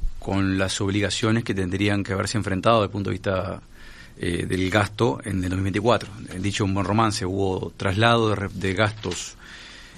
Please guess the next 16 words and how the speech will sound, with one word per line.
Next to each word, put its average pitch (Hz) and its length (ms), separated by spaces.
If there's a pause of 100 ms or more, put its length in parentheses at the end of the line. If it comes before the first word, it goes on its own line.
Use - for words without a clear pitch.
(120)
eh, 92 180
dos 95 140
mil 104 100
veinticuatro 113 600
que 101 160
tendremos 101 360
que - 60
afrontar 104 360
en 117 60
dos 110 80
mil 101 60
veinticinco. 127 640 (840)
Hubo 104 260
adelantos 110 380
de 107 60
impuestos, 151 500